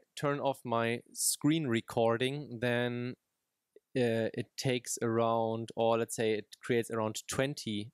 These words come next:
images per second. Now it's five images per second. So somehow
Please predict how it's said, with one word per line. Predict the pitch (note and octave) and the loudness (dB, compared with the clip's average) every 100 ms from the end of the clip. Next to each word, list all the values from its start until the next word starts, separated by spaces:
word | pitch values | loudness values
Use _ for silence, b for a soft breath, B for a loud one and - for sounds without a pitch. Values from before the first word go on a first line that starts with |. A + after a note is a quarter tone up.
| - | -4
images | B2+ A#2+ A2 A2 | 0 0 0 -2
per | - G#2+ | -2 -2
second. | - A#2 E3+ F#3 | -2 -4 -4 -4
Now | C3 D3 | 0 0
it's | C#3+ - - | 0 -2 -6
five | D3 C#3+ - - | -4 -2 -4 -6
images | G#2+ G2 G2 | -4 -4 -4
per | - G2 | -4 -4
second. | - G#2 - G2+ | -4 -6 -6 -4
So | - | 0
somehow | G#2+ - B2 A#2+ A2+ A2+ | 0 0 -4 -2 -2 -2